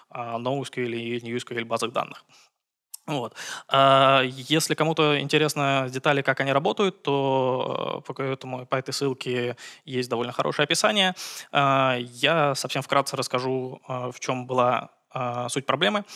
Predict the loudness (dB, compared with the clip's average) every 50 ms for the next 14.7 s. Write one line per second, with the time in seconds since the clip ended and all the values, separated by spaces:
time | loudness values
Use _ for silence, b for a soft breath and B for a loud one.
0 | B B B B B B B B B B B 2 4 4 6 6 4 2 0 -2
1 | -4 -4 0 2 2 4 4 4 2 2 0 0 -2 -2 -4 -4 -6 -8 -8 -4
2 | -2 0 2 2 2 0 4 4 4 4 6 4 6 4 4 4 2 0 2 2
3 | 2 2 0 0 0 0 -2 0 0 -2 -2 0 -4 -4 -4 -8 _ _ -4 0
4 | 0 0 2 2 0 0 -2 -6 -4 0 2 2 2 0 -2 -2 0 2 0 2
5 | 2 2 2 2 2 0 0 2 0 0 0 0 0 2 4 4 2 2 -2 B
6 | B B B B B B B -2 0 2 2 4 4 4 4 4 2 2 2 2
7 | 2 2 2 2 0 -2 -4 -2 -2 0 0 2 0 -2 -2 -6 -10 -6 -6 -4
8 | -2 -2 -2 -2 -2 -2 -2 -4 -4 -6 -8 -10 -12 -8 -8 -4 -4 -2 -4 -4
9 | -6 -10 -8 -6 -6 -2 0 0 0 0 0 -2 -2 -4 -8 -6 -2 0 2 2
10 | 2 2 2 2 0 -2 -4 -10 -6 -2 0 0 0 -2 -2 -4 -6 -2 0 0
11 | -2 0 -2 -4 -2 0 0 2 2 0 0 -2 -6 -8 -6 -4 -2 -2 -2 -2
12 | -2 -4 -6 -6 -8 -10 -4 -2 -2 -2 -2 -4 _ B B B B B B B
13 | B B B B B -4 -4 -4 -4 -4 -4 -2 0 2 4 4 4 4 4 2
14 | 0 0 -2 -4 -4 -4 -4 -6 -6 -8 -8 -10 -12 -16